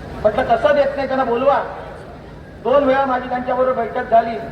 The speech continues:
ते नकार देत होते. सरदेसाई ज्यांच्या वाड्यामध्ये संभाजी राजाला पकडलं गेलं.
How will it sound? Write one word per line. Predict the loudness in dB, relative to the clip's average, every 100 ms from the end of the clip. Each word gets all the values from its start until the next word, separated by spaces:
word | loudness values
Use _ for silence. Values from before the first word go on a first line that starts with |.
| -12 -14 -10
ते | -4
नकार | -2 2 4 4
देत | 0 -2
होते. | -2 -6 -8 -8 0
सरदेसाई | 0 -2 -4 2 2
ज्यांच्या | 2 -2 -2 2 4 4 0 -6
वाड्यामध्ये | -2 2 2 0 -4 -4
संभाजी | -4 -6 -2 -2 0 -2
राजाला | 0 2 2
पकडलं | 2 -2 -2 -2 0
गेलं. | 0